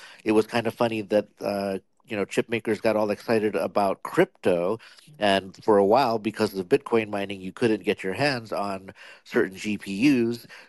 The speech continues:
that had the processing power to do mining. But now crypto is, shall we say, uh, on the back burner for a lot of people. And, uh, the good news for the chip manufacturers, in particular nvidia, is that,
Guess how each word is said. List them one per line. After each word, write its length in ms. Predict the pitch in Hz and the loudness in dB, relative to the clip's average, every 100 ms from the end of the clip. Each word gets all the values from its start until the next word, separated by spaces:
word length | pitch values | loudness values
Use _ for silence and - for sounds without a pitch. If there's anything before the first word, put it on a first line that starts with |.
| - | 0
that 120 | - | 2
had 160 | 202 208 | 2 -2
the 60 | |
processing 480 | - - - - 104 | 2 0 0 -6 -18
power 300 | 92 98 95 | -8 -4 -4
to 160 | 90 87 | -6 -12
do 260 | - 117 | -2 -2
mining. 460 | 98 95 95 92 107 - - _ | -2 -4 -8 -12 -16 -20 -20 _
But 220 | - 95 98 | 2 2 2
now 420 | 104 107 101 98 - | 0 2 0 -4 -6
crypto 420 | - 104 101 98 | 0 2 4 4
is, 600 | 90 92 92 87 - - _ | 4 0 0 -4 -14 -20 _
shall 280 | - 165 160 | -2 2 4
we 100 | 143 | 2
say, 760 | 139 143 135 127 123 90 - 135 | 2 2 2 2 -2 -4 -8 -6
uh, 180 | 113 | -2
on 140 | 131 156 | 2 4
the 60 | 156 | 4
back 240 | 185 - | 2 4
burner 260 | 131 92 80 | 0 0 -8
for 140 | - | -2
a 60 | 101 | 0
lot 140 | 92 | 0
of 80 | 90 | -2
people. 360 | 107 127 131 - - - - | -4 -2 -2 -4 -20 -20 -4
And, 500 | 110 104 104 101 101 | 2 4 2 0 2
uh, 220 | 104 101 | 4 4
the 160 | 98 104 | 2 0
good 240 | 95 131 | 2 2
news 240 | 123 120 | 2 -4
for 220 | - 117 107 | 2 2 2
the 100 | 101 | 2
chip 240 | - 147 | 0 0
manufacturers, 640 | 113 107 127 165 - 120 | 0 -4 0 0 0 -4
in 80 | 107 | -4
particular 500 | 98 107 117 107 104 | -8 -8 -6 -2 -2
nvidia, 640 | - 98 95 175 143 147 175 - - _ | -2 -6 0 2 4 2 0 -12 -20 _
is 320 | - 113 104 95 | 0 0 0 -2
that, 380 | 107 104 101 | 2 2 0